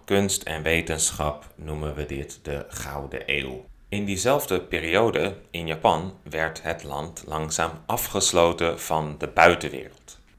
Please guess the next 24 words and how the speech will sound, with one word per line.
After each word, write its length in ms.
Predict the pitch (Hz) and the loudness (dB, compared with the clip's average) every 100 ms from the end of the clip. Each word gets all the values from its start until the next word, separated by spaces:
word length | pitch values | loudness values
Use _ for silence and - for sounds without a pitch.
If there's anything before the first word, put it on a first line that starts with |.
| _ | _
De 120 | - | -4
eerste 460 | - 131 120 - 92 | 2 2 2 2 4
westerlingen 720 | 101 120 - 98 95 85 - | 6 6 4 4 4 2 0
in 140 | 90 | -2
Japan 520 | 85 82 90 85 78 - | -2 2 2 2 -4 -6
waren 580 | 82 80 80 76 73 69 | 2 4 4 0 -4 -6
de 140 | - 69 - | -8 -10 -6
Portugese 720 | - 113 87 - 92 95 80 73 | -2 -2 -2 2 6 6 4 2
Jezuïeten. 800 | 82 82 73 71 87 131 131 - | 2 2 0 -4 -2 -2 -2 -10
En 160 | - 85 | -6 -2
het 200 | 85 - | -2 -4
probleem 500 | 78 76 80 113 120 | -6 2 4 4 2
voor 200 | - 92 | -2 2
Japan 480 | 87 - 82 82 62 | 2 2 2 0 -2
was 340 | 76 76 - | 0 0 -2
dat 220 | 71 69 | -6 -4
deze 420 | 78 78 76 73 69 | 0 0 0 -6 -8
Jezuïeten 840 | 76 80 78 71 78 80 80 78 - | -2 -2 -2 -6 -6 -2 -2 -4 -12
veel 360 | - 87 87 | -4 0 2
Japanse 520 | 80 76 92 90 - 73 | 0 2 2 2 -2 -4
mensen 580 | 80 90 - 80 76 | -2 -2 0 -2 -2
bekeerden 600 | - 82 131 147 143 120 - | -2 -4 0 2 2 0 0
tot 200 | 85 - | -4 -6
christenen. 600 | - 95 - 76 71 | -2 0 2 0 -6